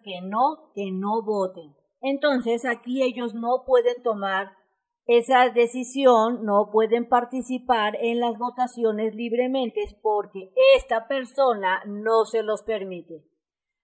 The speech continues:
Así es que yo marco esta, que está aquí, y esta de plano no la marco. Analiza los dibujos y toma las decisiones que tú consideres.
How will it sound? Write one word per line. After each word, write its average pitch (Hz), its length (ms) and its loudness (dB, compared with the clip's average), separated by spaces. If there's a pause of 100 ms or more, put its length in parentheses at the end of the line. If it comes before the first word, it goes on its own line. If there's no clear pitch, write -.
Así 233 200 -2
es 247 80 -6
que 220 160 0
yo 202 160 4
marco 208 680 2 (280)
esta, 226 480 2 (920)
que 190 80 -16
está 208 220 -6
aquí, 254 440 -10 (460)
y 277 640 -8
esta 190 400 -14
de 196 120 -8
plano 196 340 -6
no 202 180 -2
la 214 140 0
marco. 175 400 -6 (540)
Analiza 269 580 0
los 285 160 -2
dibujos 302 680 2
y 240 100 -8
toma 247 320 2
las 240 240 2
decisiones 233 720 0
que 180 140 -6
tú - 200 -4
consideres. 190 920 -8